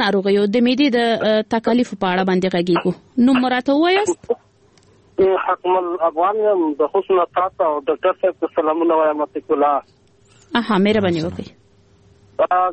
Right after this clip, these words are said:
Speaker 2: زما پوښتنه د ډاکټر صاحب څخه دا ده چې آیا د ورځې د فعال مهاله خوړل خو زیات پکار دي که د شپې له مهاله؟ او بله پوښتنه مې دا ده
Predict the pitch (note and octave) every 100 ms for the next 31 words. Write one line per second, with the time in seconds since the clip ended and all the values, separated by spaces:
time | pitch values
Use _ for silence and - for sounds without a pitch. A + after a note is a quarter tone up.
0 | F#3+ G3+ A#3 - F3+ A3+ A#3 G#3+ E3+ D#3+
1 | D#3 F3 A3 - G3+ - F3+ F#3 F3+ G3
2 | G3 - F#3+ F#3+ G#3 D#3 - _ _ _
3 | _ _ _ F3 - G3+ G#3+ B3+ C4 B3+
4 | A#3+ A#3 A#3 A3 _ A#3 A#3 A3 A#3 A3+
5 | A3 A3 A3+ A3+ A3 G#3+ G3+ A3 G#3+ A3
6 | G#3+ G#3 G#3 F3 G#3+ G#3+ - G#3 A3 G3+
7 | G3+ F3 D#3+ - F3 G#3+ G#3+ G3+ G#3+ G#3
8 | G#3 - _ _ G#3 G#3 A#3+ A#3 F#3+ -
9 | A3+ A3+ G#3 G3+ A3+